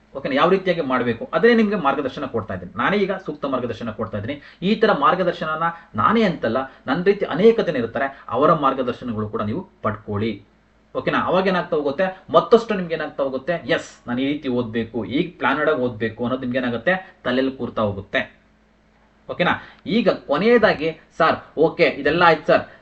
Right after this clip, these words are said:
ನಮ್ಗೆ ಟೈಮ್ ಟೇಬಲ್ ಅನ್ನ ಹೇಳಿ ಸರ್." ನೋಡಿ, time table is very, very important.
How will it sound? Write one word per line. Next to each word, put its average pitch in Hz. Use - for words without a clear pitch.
ನಮ್ಗೆ 175
ಟೈಮ್ 233
ಟೇಬಲ್ 185
ಅನ್ನ 160
ಹೇಳಿ 117
ಸರ್." 104
ನೋಡಿ, 101
time 160
table 170
is 151
very, 127
very 127
important. 101